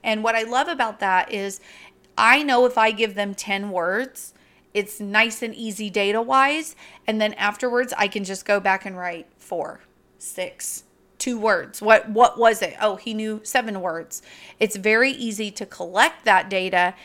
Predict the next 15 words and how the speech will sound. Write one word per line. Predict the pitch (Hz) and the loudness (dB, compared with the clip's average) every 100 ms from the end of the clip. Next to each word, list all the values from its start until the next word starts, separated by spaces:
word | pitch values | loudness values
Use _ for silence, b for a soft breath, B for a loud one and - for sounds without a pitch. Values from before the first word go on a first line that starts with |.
| B B | B B
and | 214 214 | -2 0
then | 202 202 | -2 2
jot | 214 202 | 4 4
it | 208 | 4
down | 202 190 | 2 2
on | 190 185 | 2 -4
your | 185 | -12
clipboard | - 415 415 208 202 196 196 - | -6 -6 -2 0 2 2 0 -6
whenever | 214 196 180 175 | -6 -2 -2 -2
you're | 170 | -4
finished. | 170 160 - - - - _ _ _ _ _ _ _ - | -8 -12 -12 -12 -12 -14 _ _ _ _ _ _ _ -2
I | 226 233 | 0 2
also | 208 220 - 285 320 | 2 0 2 0 0
have | 294 226 220 202 | 2 4 4 0
words, | 185 185 196 247 247 - | -4 -2 0 -2 -4 -10